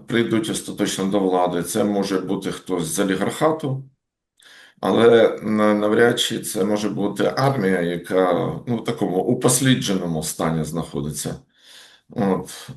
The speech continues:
е, це може бути такий аналог чекістського режиму, скажімо. Коли вони, е, ці молодші когорти, налеш-, налеш-, нарешті позбу-, бу-, позбудуться,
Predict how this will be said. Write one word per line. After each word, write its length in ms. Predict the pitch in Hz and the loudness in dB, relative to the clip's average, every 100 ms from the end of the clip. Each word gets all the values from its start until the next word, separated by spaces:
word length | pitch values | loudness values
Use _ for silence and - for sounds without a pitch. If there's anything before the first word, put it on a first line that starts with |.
| - | -4
е, 600 | 101 101 101 101 98 98 95 _ _ _ _ _ _ _ | 0 2 2 2 0 -2 -8 _ _ _ _ _ _ _
це 80 | - | -4
може 220 | 151 160 | 0 0
бути 240 | 143 156 135 | 2 2 2
такий 300 | - - 127 | 0 2 2
аналог 540 | 104 117 120 113 - | 4 4 6 4 2
чекістського 680 | - 120 - 139 135 135 117 | -2 -2 2 2 2 2 2
режиму, 640 | 117 110 95 78 71 - - _ | 2 -2 -4 -6 -6 -10 -16 _
скажімо. 560 | - - 90 78 78 73 - _ _ _ _ _ _ _ - _ | -18 -8 -4 -2 -4 -6 -10 _ _ _ _ _ _ _ -20 _
Коли 200 | - 120 | 0 4
вони, 320 | 123 120 123 113 101 80 | 4 6 6 4 2 -2
е, 60 | 101 | -2
ці 180 | 107 | -2
молодші 400 | 101 104 107 - | -2 0 0 -2
когорти, 520 | 95 107 107 147 - 98 | -2 0 4 4 2 -2
налеш-, 400 | 95 101 95 - | -4 -4 -4 -2
налеш-, 420 | 107 113 - - | 2 2 2 -2
нарешті 400 | 107 107 - - | 0 2 0 -4
позбу-, 520 | - 113 107 117 107 | -4 -4 0 0 0
бу-, 280 | 82 113 113 | 0 -2 0
позбудуться, 840 | 123 98 117 135 113 - 104 95 | 0 0 2 0 0 -2 0 0